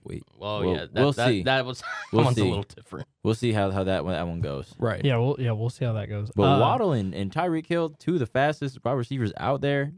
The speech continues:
Speaker 2: Yeah.
Speaker 1: like, literally on the same, that's gonna be amazing.
Speaker 2: Two has
Speaker 3: Yeah.
Speaker 2: no excuse.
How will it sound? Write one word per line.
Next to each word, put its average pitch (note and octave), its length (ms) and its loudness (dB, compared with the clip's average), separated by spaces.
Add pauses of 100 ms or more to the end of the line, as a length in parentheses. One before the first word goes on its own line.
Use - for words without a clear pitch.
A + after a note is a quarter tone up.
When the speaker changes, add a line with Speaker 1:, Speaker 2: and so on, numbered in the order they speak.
(160)
Speaker 2:
Yeah. - 220 -4
Speaker 1:
like, G2+ 340 0
literally A#2 560 4
on G2+ 160 -2
the F#2+ 80 -4
same, A#2+ 260 -4
that's F#2 220 -4
gonna F#2 100 0
be E2+ 80 -2
amazing. D#2+ 420 -2 (140)
Speaker 2:
Two G2 140 -2
has G2 140 0
Speaker 3:
Yeah. G#2+ 60 0
Speaker 2:
no A#2 120 2
excuse. C#3+ 420 -4